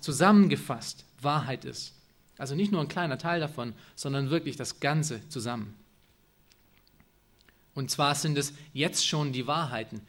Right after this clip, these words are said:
jetzt schon die ewiglich gehen. Es benötigt keinen Menschen, der dies als wahr empfindet oder als wahr herausbringt, sondern sie sind schon Wahrheit. Es ist das Gleiche wie, äh, wie wenn ich an die Sonne denke. Ja, die Sonne ist da.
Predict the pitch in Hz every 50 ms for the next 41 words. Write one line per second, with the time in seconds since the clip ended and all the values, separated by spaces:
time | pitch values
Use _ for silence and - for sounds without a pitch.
0 | - - _ _ - 135 156 151 - - - 139 131 120 117 131 123 113 147 165
1 | 180 175 170 160 - 120 117 - - 120 117 117 123 135 135 - - - - -
2 | _ _ - - - _ - _ - 147 - - 151 143 165 180 156 151 151 -
3 | - - 170 185 202 208 196 170 147 135 139 165 196 202 - 131 117 113 107 -
4 | - - - _ _ _ - 135 131 135 165 160 - 131 135 135 131 - 131 107
5 | 143 147 160 160 143 135 135 131 - - 180 180 165 131 123 - 135 135 143 131
6 | 135 139 135 - - 127 117 139 147 156 143 127 135 113 127 143 170 165 - -
7 | - 123 113 110 107 - 143 143 143 131 - - 127 - - - 202 196 185 -
8 | - - 147 135 123 123 147 156 147 120 113 - - - - - - _ _ -
9 | - - - - _ _ - 143 143 143 156 156 151 156 151 151 170 190 196 175
10 | 160 135 151 165 170 165 165 - - - - - 143 143 143 143 143 139 143 143
11 | - - - - _ - - - - - 143 143 - 147 135 151 165 151 160 160
12 | 165 160 165 143 139 135 - 165 170 180 160 131 131 113 110 107 113 110 113 117
13 | 120 127 123 - 147 147 151 156 151 156 - - - - - - - _ - -
14 | _ 156 151 147 - 147 131 139 156 165 135